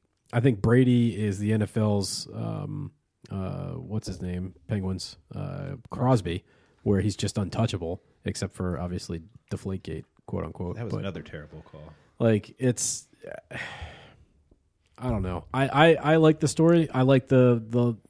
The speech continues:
Speaker 1: you know, the comparison between the two. It's kind of like a David and Goliath fight. The Rams have been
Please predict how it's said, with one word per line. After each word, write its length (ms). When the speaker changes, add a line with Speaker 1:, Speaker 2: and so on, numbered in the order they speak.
Speaker 1:
you 120
know, 240
the 440
comparison 480
between 280
the 80
two. 240
It's 120
kind 180
of 60
like 120
a 60
David 320
and 80
Goliath 360
fight. 320
The 80
Rams 360
have 120
been 320